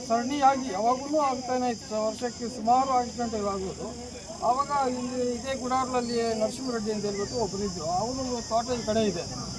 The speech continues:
ಅವರು ಒಂದು, ಒಂದು ಯಾವಾಗೂ ಆಕ್ಸಿಡೆಂಟ್ಗಳು ಆಗ್ತಾ ಇದೆ ಅಂತ ಹೇಳ್ಬಿಟ್ಟು ಒಂದು ಬಂಡೆ ತಂದು ಕಟ್ಟಿದ್ರು, ದೊಡ್ಡದಾಗಿರೋದು.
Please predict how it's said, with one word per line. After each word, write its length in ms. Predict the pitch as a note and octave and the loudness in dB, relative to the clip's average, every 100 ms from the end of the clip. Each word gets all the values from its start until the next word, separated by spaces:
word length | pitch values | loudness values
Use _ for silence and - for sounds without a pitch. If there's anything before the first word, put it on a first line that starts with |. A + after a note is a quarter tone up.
| - | 0
ಅವರು 300 | G3 C4+ D#4+ | 2 4 4
ಒಂದು, 380 | D4+ B3+ B3+ B3 | 6 6 4 4
ಒಂದು 380 | B3 A#3+ A#3+ G#3+ | 4 4 0 0
ಯಾವಾಗೂ 520 | G#3 A#3+ C4 C4 B3 | 2 4 2 4 6
ಆಕ್ಸಿಡೆಂಟ್ಗಳು 580 | A3 A3+ - A#3 A3 A3 | 6 4 -2 -2 2 2
ಆಗ್ತಾ 220 | G#3 G#3+ | 2 0
ಇದೆ 100 | G#3 | 0
ಅಂತ 140 | G3+ | 0
ಹೇಳ್ಬಿಟ್ಟು 440 | G3 G3+ G3+ C4 A#3+ | -2 -2 -2 0 0
ಒಂದು 220 | A3+ G#3 F3+ | 0 -2 -4
ಬಂಡೆ 280 | - A3+ A3 | -4 -4 -2
ತಂದು 680 | G3 G3+ B3+ A#3+ A3 G#3 G3 F#3 F3+ - - - | -2 -4 0 2 2 2 0 -2 -4 -6 -8 -6
ಕಟ್ಟಿದ್ರು, 800 | F3+ F#3 A3+ F#3 - A#3+ - G3+ | -2 0 0 0 -4 -4 -6 -4
ದೊಡ್ಡದಾಗಿರೋದು. 960 | G3 G3+ G#3+ G3 E3+ F#3 B3+ - - | -2 2 2 2 -2 -4 -4 -6 -8